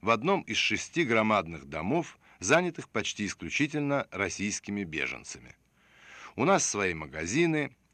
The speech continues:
прачечные, химчистки, фотоателье, экскурсионные бюро, свои таксисты, миллионеры, религиозные деятели, алкоголики, гангстеры и поэты. Дальше тут идет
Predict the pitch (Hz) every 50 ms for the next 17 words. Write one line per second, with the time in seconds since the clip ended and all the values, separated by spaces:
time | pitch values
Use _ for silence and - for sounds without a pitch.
0 | _ _ - - - 139 151 - 135 117 - - 113 113 110 101 92 - - 104
1 | 92 85 117 135 143 151 139 - - - - 113 - - 139 135 104 90 82 -
2 | - 76 76 78 95 123 135 123 - _ _ _ 110 104 - - 110 104 92 -
3 | 123 135 147 147 143 139 139 127 107 104 87 76 69 64 - - _ _ _ _
4 | _ _ _ _ _ - - 120 139 151 120 - 90 80 - - - - 165 165
5 | 139 - - 143 135 113 - - 101 104 95 90 85 80 78 85 107 139 143 139
6 | 139 131 117 - - - - - - - 110 120 135 143 151 190 185 139 92 90
7 | 87 82 82 80 82 113 151 156 151 139 - 127 127 131 127 - - - 98 95
8 | 87 - 80 80 80 110 156 160 139 135 131 - - 127 113 - _ - - -
9 | 113 120 131 127 - - - 117 110 113 - - 104 92 - 110 104 78 67 62
10 | 60 - - - _ _ _ _ _ _ _ _ _ _ _ _ _ _ _ _
11 | _ 95 117 131 135 120 117 - 123 107 92 92 92 95 107 104 - -